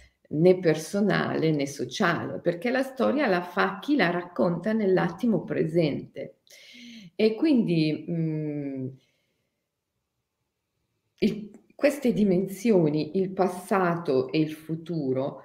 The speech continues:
altro non sono che intensità diverse dell'attimo presente. E quindi quando si dice regressione alle vite passate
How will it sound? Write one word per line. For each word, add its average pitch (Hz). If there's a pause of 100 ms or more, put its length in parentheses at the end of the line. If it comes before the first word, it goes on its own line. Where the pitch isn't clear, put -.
(280)
altro 233
non 285
sono 185
che - (240)
intensità 254
diverse 170
dell'attimo 180
presente. - (2750)
E 180
quindi 214
quando 196
si 165
dice 170
regressione 170
alle 139
vite 180
passate -